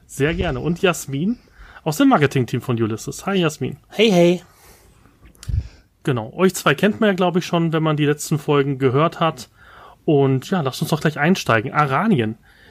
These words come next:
Speaker 1: Ich war ja sehr gespannt. Ich bin ja noch selbst ein richtiger D-S-A-Noob und dachte mir, „Oh cool, eine Tulamidenspielhilfe.“ Aber nein, Aranien ist ja auch ein ganz anderer Landstrich.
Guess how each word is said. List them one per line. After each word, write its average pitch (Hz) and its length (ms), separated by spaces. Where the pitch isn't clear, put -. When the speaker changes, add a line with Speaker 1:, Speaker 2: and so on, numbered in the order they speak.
Speaker 1:
Ich - 220
war 175 80
ja 175 120
sehr 170 160
gespannt. 170 500
Ich - 260
bin 170 160
ja 170 140
noch 160 160
selbst - 360
ein 151 60
richtiger 151 380
D-S-A-Noob 143 720
und 156 160
dachte 151 200
mir, 156 160
„Oh 226 140
cool, 247 120
eine 180 120
Tulamidenspielhilfe.“ 160 1120
Aber 151 280
nein, 143 280
Aranien 139 520
ist 151 180
ja 123 340
auch 131 360
ein 127 180
ganz 120 180
anderer 131 240
Landstrich. 135 600